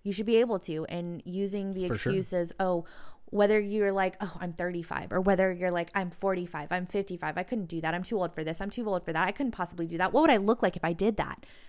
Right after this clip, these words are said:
Speaker 1: Fuck off.
Speaker 2: Yeah.
Speaker 1: You can do whatever the fuck you want. And it is all about perspective. And there is no one specific life fucking path.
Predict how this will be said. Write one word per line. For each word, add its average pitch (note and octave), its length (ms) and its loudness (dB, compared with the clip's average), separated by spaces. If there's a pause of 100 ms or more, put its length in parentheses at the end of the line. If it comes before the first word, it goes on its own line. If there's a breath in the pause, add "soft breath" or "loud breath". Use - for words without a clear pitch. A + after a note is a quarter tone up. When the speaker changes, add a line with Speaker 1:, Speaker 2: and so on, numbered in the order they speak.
(320 loud breath)
Speaker 1:
Fuck C4+ 320 0
off. D3 600 -2
Speaker 2:
Yeah. F#2+ 220 0
Speaker 1:
You F#3 160 4
can C#4 160 2
do G3+ 160 2
whatever E3+ 200 0
the D#3 100 -6 (100)
fuck G3 240 0
you G3+ 80 -4
want. F3+ 140 -2
And G3+ 120 0
it A3 100 2
is A3+ 160 2
all G#3+ 140 4
about A3+ 280 2
perspective. G#3+ 480 -4
And G3 100 -4
there A3 100 2
is G#3+ 160 0
no A3 140 0
one G#3 240 -2
specific G#3+ 580 -4
life F#3+ 320 0
fucking F#3 300 -4
path. D#3+ 340 -2